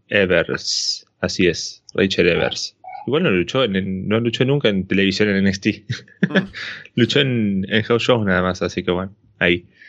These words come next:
Speaker 1: Y luchó en Dark también, según veo acá, el año pasado en julio. Y estuvo en el torneo de parejas de A E W, el, la copa esa. Así que,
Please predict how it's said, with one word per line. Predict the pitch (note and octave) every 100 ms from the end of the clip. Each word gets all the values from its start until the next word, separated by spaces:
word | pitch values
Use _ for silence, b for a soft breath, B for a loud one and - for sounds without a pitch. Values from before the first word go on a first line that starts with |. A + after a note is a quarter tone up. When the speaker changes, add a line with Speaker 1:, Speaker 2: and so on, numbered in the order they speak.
| B B B B _ _ -
Speaker 1:
Y | G#2+ G2+ F#2
luchó | F2+ F#2 B2
en | A#2
Dark | A2+ D3 -
también, | - G2+ A#2 G3 -
según | - G2+ G2+
veo | G#2 G2+
acá, | G2+ B2+ E3 _ _
el | A#2
año | G#2+
pasado | - - A2
en | G#2
julio. | F#2+ A#2 C3+ E3 F#3+ - _ _ _ _ _ _ _ _ _ _ _ -
Y | F#2
estuvo | G2 G2+
en |
el | F#2+
torneo | F2 F2+ F#2+ F#2+ F2+ F2
de | F2
parejas | - F#2 F#2+ - F2+ E2+ F2 - - -
de | - F2 F2 F2+ F2
A |
E | F2 F2
W, | F#2 G#2 A2+ B2+ - _ _ _ _
el, | - - F2+ F2
la | F2
copa | F2+ G2+ F#2+ F#2
esa. | - C3+ - b b b b b b -
Así | - G#2+
que, | G2 F#2+ F2 E2+ E2 E2 F#2